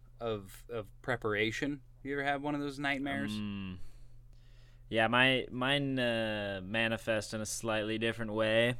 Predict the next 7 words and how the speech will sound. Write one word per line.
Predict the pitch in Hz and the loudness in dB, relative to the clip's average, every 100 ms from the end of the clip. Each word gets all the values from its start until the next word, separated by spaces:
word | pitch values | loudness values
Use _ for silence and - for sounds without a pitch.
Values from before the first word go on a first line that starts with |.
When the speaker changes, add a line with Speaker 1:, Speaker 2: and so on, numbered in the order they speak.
| - | -2
Speaker 2:
It's | 107 110 | -4 0
always | 117 117 117 107 | 4 4 4 2
like | 113 104 101 - - - - - - - - - - - | 2 2 0 -4 -16 -16 -20 -20 -20 -20 -20 -20 -6 4
I'm | 110 113 107 104 104 | 6 6 2 -2 -2
going | 104 113 117 123 127 | 4 6 6 4 0
somewhere, | 123 139 131 131 131 135 135 139 143 - - | 0 2 2 2 4 4 4 2 -4 -12 -6
like, | 107 101 - | -2 -2 -2